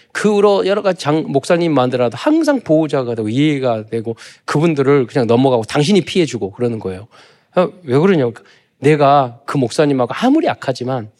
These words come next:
하나님의 기름 부은 사람을 내가 그렇게 대적을 했더니 영적으로 나에게 너무 안 좋고,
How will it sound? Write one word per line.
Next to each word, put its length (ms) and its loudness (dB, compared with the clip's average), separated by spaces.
하나님의 540 0
기름 380 -2
부은 240 -2
사람을 500 -6
내가 400 0
그렇게 340 -6
대적을 500 -2
했더니 380 -8
영적으로 460 -2
나에게 320 -6
너무 400 0
안 120 -8
좋고, 400 -14